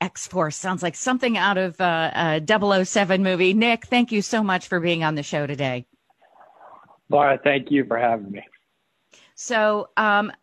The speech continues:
Speaker 1: apparently, uh, cyber criminals were out in full force, uh, during twenty twenty and probably, um, have continued on in twenty twenty-one.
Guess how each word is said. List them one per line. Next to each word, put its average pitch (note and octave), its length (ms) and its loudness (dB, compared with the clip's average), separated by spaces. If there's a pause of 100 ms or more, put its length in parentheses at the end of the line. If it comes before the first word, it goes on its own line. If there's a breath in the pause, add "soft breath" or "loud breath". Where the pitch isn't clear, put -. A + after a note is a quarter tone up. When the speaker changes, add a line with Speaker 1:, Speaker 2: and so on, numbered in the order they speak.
Speaker 1:
apparently, A#3 920 -2 (140)
uh, F#3 200 -2
cyber G3+ 460 -4
criminals G3+ 540 -6
were F3+ 220 -2
out G3+ 180 0
in F#3+ 140 -6
full C#4 240 -2
force, D#3+ 600 -2
uh, E3 200 0
during F3 300 -2
twenty F3+ 300 -4
twenty F3+ 440 -6
and E3 180 -8
probably, D#3+ 680 -6 (380 loud breath)
um, D#3 260 -4
have E3 220 -6
continued F3 440 -6
on F3 300 -2
in E3+ 220 -6
twenty F3 360 -6
twenty-one. F3 540 -6